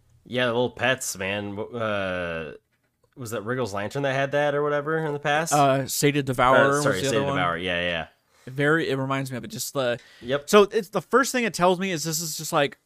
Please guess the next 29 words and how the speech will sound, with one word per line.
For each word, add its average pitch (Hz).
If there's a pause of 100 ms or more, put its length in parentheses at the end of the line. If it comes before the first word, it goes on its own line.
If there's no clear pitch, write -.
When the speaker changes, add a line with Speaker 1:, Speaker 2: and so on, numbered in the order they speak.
(140)
Speaker 2:
power 156
farm. 117 (380)
Speaker 1:
Right. 92 (380)
Speaker 2:
There 156
are 175
intervals. 175
I 151
don't 175
know 185
if 170
it -
says 135
it 165
here, 170 (280)
but, 156
like, 147
so -
you'll 165
start 175
at 160
forty. 151 (800)
It'll, 165
it, 180
it's 175
a 175
ca-, -
it 165
counts 175
down 127